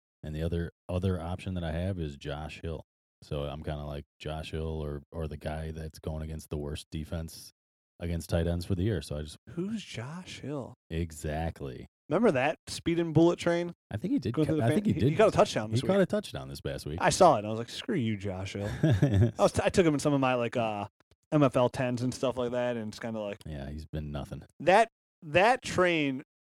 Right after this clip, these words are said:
Speaker 2: I, I just wanna remember that forever. Like, when it comes back to, like, summer hype, you
Speaker 1: Yeah.
Speaker 2: know, when you don't wanna believe stuff like that, it's kinda like, that, that was out of control.
Speaker 1: I've never seen a coach do that, though. Have you? Like, hype up a guy so much and then just completely not use him?
Speaker 2: <laughs> No.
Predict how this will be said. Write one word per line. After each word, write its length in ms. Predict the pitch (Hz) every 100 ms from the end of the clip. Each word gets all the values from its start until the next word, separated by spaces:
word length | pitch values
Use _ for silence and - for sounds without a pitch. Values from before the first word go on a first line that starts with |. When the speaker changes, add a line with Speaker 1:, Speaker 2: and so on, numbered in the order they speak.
| _ _ _ _ _ _ _ _ _ _
Speaker 2:
I, 140 | 180 190
I 120 | 202
just 140 | 196
wanna 100 | 220
remember 200 | 196 170
that 120 | 160 139
forever. 280 | 139 127
Like, 100 | 120
when 100 | 120
it 40 | 123
comes 160 | 135
back 160 | 120 123
to, 60 | 123
like, 180 | 117 -
summer 320 | - 143 135
hype, 300 | 120 127 139 - _ _
you 120 | -
Speaker 1:
Yeah. 60 | 147
Speaker 2:
know, 120 | 139
when 120 | 135
you 20 | 139
don't 100 | 127
wanna 80 |
believe 260 | 117 131 131
stuff 240 | - 139
like 160 | 127 131
that, 200 | 131 135
it's 180 | 123 -
kinda 180 | 135 127
like, 160 | 117 - _ _ _ _ -
that, 260 | 165 208 - _ _
that 420 | 139 160 202 220 -
was 220 | 147 123 -
out 160 | 147
of 80 | 139
control. 600 | - 113 - 135 104 92 - _ -
Speaker 1:
I've 120 | 196
never 260 | 208 214 180
seen 220 | - 190
a 60 | 98
coach 420 | 98 117 156 - 82
do 200 | 117 165
that, 240 | 80 64 -
though. 200 | 64 62
Have 240 | 82 82
you? 260 | 98 143 190
Like, 280 | 95 80
hype 320 | - 95 120 131
up 140 | 120
a 40 |
guy 380 | 95 78 82 123
so 340 | 135 - 95 113
much 340 | 80 98 -
and 120 | 90
then 160 | 80 76
just 320 | 80 - -
completely 720 | - 78 - - 95 151 156
not 240 | 143 135 82
use 220 | 80 104
him? 140 | 147
Speaker 2:
<laughs> 40 | 143
No. 440 | 190 277 185 160